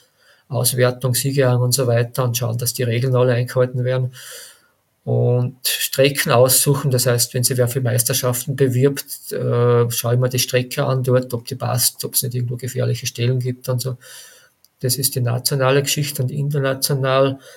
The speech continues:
ist meine Aufgabe, dass ich Nationalteams möglichst gute zusammenstelle für Europameisterschaften und Weltmeisterschaften.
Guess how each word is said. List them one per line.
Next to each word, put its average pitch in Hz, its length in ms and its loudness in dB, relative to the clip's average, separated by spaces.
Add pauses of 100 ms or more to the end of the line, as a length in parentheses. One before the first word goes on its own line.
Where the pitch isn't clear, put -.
(480)
ist 160 160 -8
meine 131 240 0
Aufgabe, 131 540 2
dass 131 220 2
ich 139 200 -2
Nationalteams 135 1040 0
möglichst 135 440 -4
gute 143 280 -2
zusammenstelle 135 840 0
für 127 280 0
Europameisterschaften 131 1200 0
und 120 160 -2
Weltmeisterschaften. 135 1080 -4